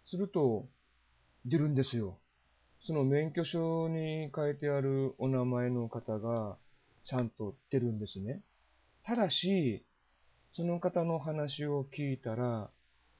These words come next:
えー、一週間前に免許証をなくして、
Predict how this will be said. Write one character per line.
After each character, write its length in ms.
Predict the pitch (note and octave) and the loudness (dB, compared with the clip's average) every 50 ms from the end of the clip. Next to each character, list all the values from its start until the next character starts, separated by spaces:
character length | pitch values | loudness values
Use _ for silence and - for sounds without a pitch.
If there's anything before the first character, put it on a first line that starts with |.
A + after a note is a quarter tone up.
| _ - - | _ -10 -6
え 40 | |
ー、 140 | A2+ G#2+ A#2+ C3+ | -2 2 2 2
一 60 | C3 | 2
週 340 | - - D#3+ D#3+ E3 E3 E3 | 2 0 0 0 0 0 -2
間 360 | - - E3 D#3 D#3 D#3 D#3 | -2 -2 -2 -2 -2 -2 -2
前 260 | D#3+ D#3 D3 C3+ B2 | -2 0 0 0 0
に 480 | B2 C3 C#3+ D#3+ D#3+ D3+ C#3 B2 G2+ - - _ _ - - _ _ _ - | 0 0 0 0 0 2 2 0 0 -2 -10 _ _ -20 -20 _ _ _ -2
免 260 | A2 B2+ C3+ C3+ C3+ | 0 2 2 2 0
許 160 | - C#3 C3+ B2 | 2 0 0 0
証 380 | - - C3+ B2+ B2 A#2+ A#2+ | 2 0 0 2 2 2 0
を 60 | A#2+ | 0
な 180 | B2 C3 C3 B2+ | 0 0 0 0
く 220 | - - B2 A#2 | -2 -2 -2 -2
し 260 | - - - - - _ | -2 -6 -12 -16 -6 _
て、 500 | C#3 C#3 C#3+ C#3+ C#3 C3 B2 G#2+ F#2+ | 0 2 2 4 4 4 2 0 -2